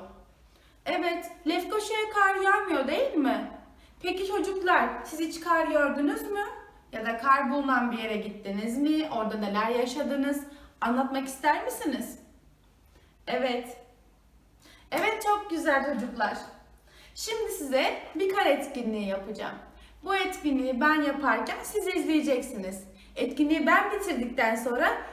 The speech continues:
siz tekrardan kendiniz yapacaksınız. Hazır mısınız? Haydi başlayalım.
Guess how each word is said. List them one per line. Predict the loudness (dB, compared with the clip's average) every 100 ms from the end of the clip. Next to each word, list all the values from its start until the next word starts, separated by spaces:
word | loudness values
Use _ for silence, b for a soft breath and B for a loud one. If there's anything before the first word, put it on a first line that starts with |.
| -14
siz | 0 0 2
tekrardan | 0 4 4 4 2 4
kendiniz | 4 4 4 2 2
yapacaksınız. | 0 0 0 0 -2 -6 -6 -6 B B
Hazır | 0 2 2 2
mısınız? | 0 0 0 0 -2 4
Haydi | 6 6 6
başlayalım. | 6 6 4 4 4